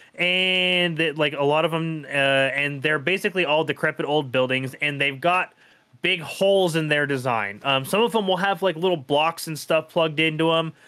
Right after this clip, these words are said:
Um, and this is a blocked base grid uh, a grid block based building system, very similar to Minecraft in its approach.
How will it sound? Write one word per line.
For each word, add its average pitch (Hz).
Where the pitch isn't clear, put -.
Um, 147
and 139
this 170
is 226
a 190
blocked 139
base 156
grid 131
uh, 131
a 131
grid 135
block 131
based 139
building 139
system, 165
very 202
similar 185
to 160
Minecraft 127
in 131
its 120
approach. -